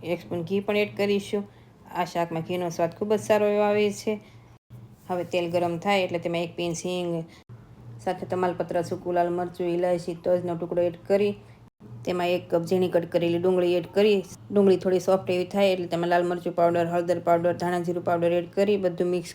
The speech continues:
કરી, મસાલા બળી ન જાય તેના માટે આપણે થોડું પાણી એડ કરીશું અને એક મિનિટ જેવું થવા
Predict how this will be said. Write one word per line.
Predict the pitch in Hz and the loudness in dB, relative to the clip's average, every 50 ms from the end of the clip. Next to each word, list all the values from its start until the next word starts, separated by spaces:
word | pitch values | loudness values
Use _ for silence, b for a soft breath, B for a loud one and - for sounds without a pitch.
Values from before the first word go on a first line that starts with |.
| - | 2
કરી, | 185 196 202 214 214 208 B B B B B B B B - - - - | 4 6 6 6 4 2 B B B B B B B B -20 -20 -12 -4
મસાલા | 196 202 196 - 196 180 180 180 180 | -2 -2 -2 0 0 2 2 4 4
બળી | 180 180 180 185 | 4 4 6 4
ન | 196 196 196 | 4 4 4
જાય | 220 214 196 196 | 2 2 2 2
તેના | 190 180 180 175 | 0 0 2 0
માટે | 170 170 175 | -2 -2 -2
આપણે | 170 175 170 165 - | -2 -2 -4 -4 -4
થોડું | 175 180 175 - | -6 -6 -2 0
પાણી | 185 190 196 190 190 | 2 2 4 2 2
એડ | 190 - - | 0 0 -2
કરીશું | 214 214 226 208 220 - 220 214 214 B B B B B - - | 0 0 0 -2 0 -2 -2 -2 -4 B B B B B -8 -6
અને | 170 170 175 185 | -2 0 0 0
એક | 175 - 180 | 0 0 -2
મિનિટ | 175 180 170 196 | -2 0 2 2
જેવું | 185 180 175 170 - | 2 2 0 -2 0
થવા | 202 208 208 | 2 4 4